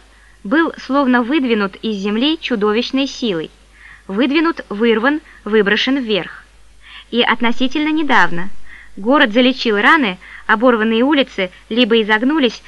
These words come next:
обходя преграду, либо закончились в явно непредусмотренных архитектором местах. Даже было заметно, что какие-то здания вблизи холма отреставрированы,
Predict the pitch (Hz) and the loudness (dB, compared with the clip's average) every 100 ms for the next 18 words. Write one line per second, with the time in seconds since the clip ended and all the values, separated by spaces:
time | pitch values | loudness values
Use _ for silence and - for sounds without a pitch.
0 | - - - 220 214 202 240 226 196 170 | -8 -6 0 0 0 0 0 2 4 4
1 | - - - - - 180 240 226 220 302 | 4 2 0 -6 -2 2 4 4 4 2
2 | 311 277 262 - 208 214 277 269 254 247 | 2 2 0 -2 -4 0 2 2 2 2
3 | 240 233 220 240 269 262 247 240 - 214 | 2 0 -2 -2 0 0 0 0 -4 -6
4 | 247 240 196 - 214 220 240 - 185 156 | -4 -4 -4 -2 -4 -2 -4 -2 -4 -4
5 | - - - - - - - 202 233 233 | -14 -20 -20 -20 -20 -20 -10 -2 0 2
6 | 220 214 202 214 294 302 190 170 - - | 2 2 2 2 0 0 -4 -4 -12 -14
7 | - - 233 240 247 226 202 202 202 302 | -8 -2 0 0 0 0 0 -2 2 2
8 | 233 185 185 220 202 185 - 233 214 165 | 2 0 0 -2 0 -2 0 0 2 0
9 | 165 - - - 220 285 285 311 320 302 | -2 -18 -14 -4 -2 -2 0 2 2 2
10 | 196 160 156 | 2 -2 -8